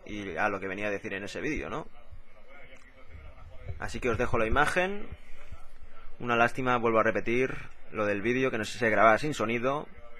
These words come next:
pero bueno, me dio palo repetirlo porque me salió demasiado bien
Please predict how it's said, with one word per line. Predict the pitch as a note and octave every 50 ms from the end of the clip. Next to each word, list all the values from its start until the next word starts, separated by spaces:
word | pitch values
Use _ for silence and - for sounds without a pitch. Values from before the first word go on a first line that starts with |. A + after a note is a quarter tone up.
| - - - -
pero | G#2 A2 A2+
bueno, | B2+ B2+ G#2+ F2+ - - - -
me | F2+ G#2+
dio | G#2+ A2+ A#2 -
palo | - A#2 A#2+ A#2 A2 G#2 G2+
repetirlo | A2+ - G2+ G2 - B2 A#2+ C#3 D3 D#3 E3 E3
porque | D#3 - G2 G2+
me | G2+ F#2+
salió | F#2+ G2+ A2+ A2+
demasiado | A2 G#2 G#2 G2+ - B2 A2
bien | G2+ B2 C#3 D3+ D#3 E3 E3+ -